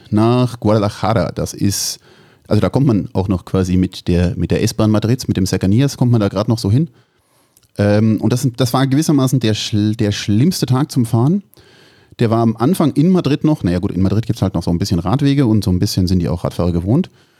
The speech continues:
Und dann kommst du halt quasi nur noch auf die relativ großen Ausfallstraßen, ähm, die, ja, wo halt Autos gerade auch alle auf dem Heimweg waren und Berufsverkehr und das war nicht schön. Äh, da war's zwischendrin,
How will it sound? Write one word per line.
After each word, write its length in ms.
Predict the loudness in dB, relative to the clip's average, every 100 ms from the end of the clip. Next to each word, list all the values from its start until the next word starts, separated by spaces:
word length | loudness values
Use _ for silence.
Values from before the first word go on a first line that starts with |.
| _ _ -2
Und 180 | 0 2
dann 240 | 0 0 -4
kommst 200 | 0 2
du 40 |
halt 80 | 0
quasi 220 | 2 2
nur 100 | 4
noch 100 | 2
auf 100 | 0
die 100 | 0
relativ 400 | 0 2 0 -2
großen 360 | 0 0 2 0
Ausfallstraßen, 1120 | 0 -2 0 0 0 -2 0 0 2 0 0 -4 -18 _ _ _ _
ähm, 480 | 0 2 2 2 -2 -8 -20 -20 -20 _ -4
die, 340 | 2 4 2 0 -4 _ -10 -2
ja, 180 | 0 2
wo 120 | 0
halt 180 | 0 0
Autos 540 | 0 2 2 0 -2
gerade 320 | -2 0 0
auch 160 | 0 -2
alle 180 | 0 0
auf 140 | 0
dem 240 | 0 2
Heimweg 340 | 0 2 0 0
waren 240 | -2 0
und 140 | -2 0
Berufsverkehr 840 | -2 -2 -4 -4 -2 0 0 -2
und 400 | -2 0 -2 -8 _ _ _ _ _ _ _ _ _
das 240 | -2 0 2
war 80 |
nicht 180 | 2 2
schön. 400 | 0 2 2 0 -4 _ _ _ _ _ _ 0
Äh, 280 | 2 2
da 120 | 2 2
war's 180 | 0
zwischendrin, 640 | 0 0 2 2 2 2